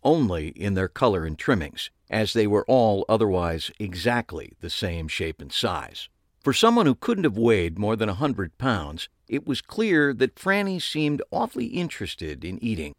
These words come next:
as demonstrated by her all-consuming interest in food at the reception. And upon arriving,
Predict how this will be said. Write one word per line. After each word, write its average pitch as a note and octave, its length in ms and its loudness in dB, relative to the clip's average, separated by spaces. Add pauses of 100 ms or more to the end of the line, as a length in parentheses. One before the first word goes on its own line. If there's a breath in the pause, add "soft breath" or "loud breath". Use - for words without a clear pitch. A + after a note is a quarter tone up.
(140)
as G2+ 200 -2
demonstrated G2+ 760 0
by F#2+ 180 -4
her G#2+ 200 0
all-consuming A#2+ 800 -2
interest F2+ 400 -6
in E2+ 120 -8
food F#2+ 440 -2
at E2 120 -10
the D#2+ 80 -12
reception. - 600 -4 (340)
And B2+ 160 0
upon D3+ 300 0
arriving, A#2 600 2